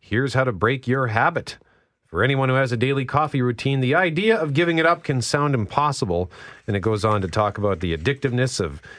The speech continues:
caffeine. And if you're looking to shed your habit of that, it gives you some tips on how to do that. But that actually led me to, to wonder what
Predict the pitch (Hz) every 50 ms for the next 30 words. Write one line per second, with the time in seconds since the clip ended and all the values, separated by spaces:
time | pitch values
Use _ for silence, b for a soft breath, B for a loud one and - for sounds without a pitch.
0 | B B - - - 120 113 98 - - 147 160 170 170 170 170 170 170 170 156
1 | B B B B B - 98 92 92 87 - 98 95 95 92 110 139 135 - 139
2 | 127 117 - - 120 110 101 92 - - - - 208 240 226 190 165 151 131 120
3 | 110 98 90 B B B B B B 107 101 95 92 92 92 90 78 95 101 110
4 | 131 127 - 98 85 95 101 95 87 87 82 - 95 85 - - 107 - - 90
5 | 87 92 92 82 80 76 104 113 113 101 92 - - 123 147 185 214 214 196 -
6 | 151 139 135 131 120 120 117 113 104 101 90 - 110 101 104 104 98 98 95 87
7 | 92 104 127 139 135